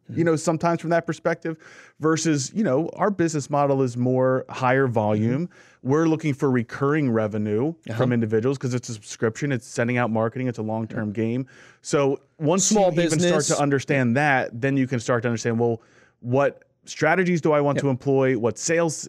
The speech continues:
Speaker 2: uh, techniques do I want to use? And then where do I find those
Speaker 1: Yep.
Speaker 2: people that I'm trying to reach?
Speaker 1: 'Cause think about this, tying it back to the goals for the rental business that I do with my brothers. It's like,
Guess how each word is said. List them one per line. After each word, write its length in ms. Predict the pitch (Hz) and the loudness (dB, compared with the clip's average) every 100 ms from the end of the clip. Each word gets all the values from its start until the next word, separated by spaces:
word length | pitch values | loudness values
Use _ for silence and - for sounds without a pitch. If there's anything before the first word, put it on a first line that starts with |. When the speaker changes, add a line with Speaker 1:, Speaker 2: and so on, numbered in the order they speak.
| - | -4
Speaker 2:
uh, 140 | 127 | -4
techniques 420 | - 139 131 131 | -2 -4 -2 -4
do 100 | - | 0
I 60 | 123 | 0
want 200 | 120 117 | 0 -2
to 80 | 117 | -2
use? 400 | 120 120 117 113 _ _ | 0 0 0 -4 _ _
And 120 | 123 | -4
then 180 | 127 117 | -2 0
where 160 | 143 | 0
do 100 | 131 | 0
I 120 | 127 - | 0 -2
find 320 | 123 120 117 | -4 -2 -2
those 100 | 104 | -2
Speaker 1:
Yep. 140 | 139 | -4
Speaker 2:
people 140 | 110 110 | -4 -4
that 80 | 104 | -6
I'm 80 | |
trying 240 | 104 110 101 | -8 -10 -8
to 40 | |
reach? 180 | 98 101 | -8 -2
Speaker 1:
'Cause 140 | 214 | -2
think 160 | - 220 | 0 2
about 140 | 202 | 2
this, 160 | 170 - | 2 0
tying 240 | 156 147 | 2 2
it 60 | 143 | 2
back 160 | 139 131 | 0 0
to 60 | |
the 80 | 127 | -2
goals 320 | 113 117 107 | 2 2 0
for 100 | - | -2
the 80 | 117 | -2
rental 320 | 113 117 135 | 0 0 0
business 520 | 127 139 131 165 - - | 0 0 0 -2 -2 -6
that 120 | 143 123 | 0 0
I 60 | |
do 100 | 117 | 0
with 100 | 117 | -2
my 100 | 127 | 0
brothers. 300 | 117 135 131 | 0 0 -2
It's 140 | 127 - | -2 -2
like, 220 | 120 | -2